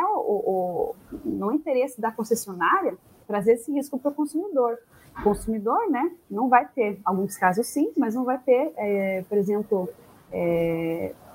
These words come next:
especificação técnica, não vai ter, não, não vai ter esse conhecimento pra operar uma bateria. Então, aí qual que é o limite, né, do regulatório?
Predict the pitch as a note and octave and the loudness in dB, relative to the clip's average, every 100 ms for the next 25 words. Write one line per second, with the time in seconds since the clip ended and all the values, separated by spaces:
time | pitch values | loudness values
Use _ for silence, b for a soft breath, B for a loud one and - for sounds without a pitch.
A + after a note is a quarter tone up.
0 | - - - - - - A#3+ - - - | -20 -20 -20 -20 -2 4 4 2 -10 -4
1 | D4 - F#3+ E3+ F3 F3 G3 G3+ G3+ A#3 | -2 2 2 2 -4 -4 -2 -2 0 2
2 | G#3 F#3+ - - G3+ A#3+ A#3 C4 C#4 C4 | 2 0 -8 -4 -2 -2 0 0 0 -2
3 | E4+ - C4+ C4 C4+ C#4+ C4 A#3+ A#3+ A#3+ | -4 -2 0 2 0 -2 0 -2 -2 -4
4 | A3+ A#3 A3 A3+ - A#3 C4 D4 A#3+ A3+ | -2 0 0 -2 -2 0 0 0 0 0
5 | A#3+ G#3+ A3 A3 A3+ G3+ F#3 - B B | 0 0 0 2 2 2 -2 -8 B B
6 | B - F#3 F#3 - F#3+ G3 G#3+ A3 G#3+ | B -8 -4 -4 -2 -2 0 0 -2 -4
7 | - _ - _ _ - - - _ G3 | -10 _ -20 _ _ -20 -20 -20 _ 0
8 | G3+ A3 B3 - G4+ G4+ G#4 G4 E4 B3 | 0 -2 -4 0 0 0 0 2 2 0
9 | A3 - G3+ A#3 F4+ - - F#3+ F#3+ C4+ | -2 -4 0 2 2 0 -10 -2 2 2
10 | C4 B3 A#3+ A3+ - F#3 D3+ | 2 -2 -2 -2 -2 0 0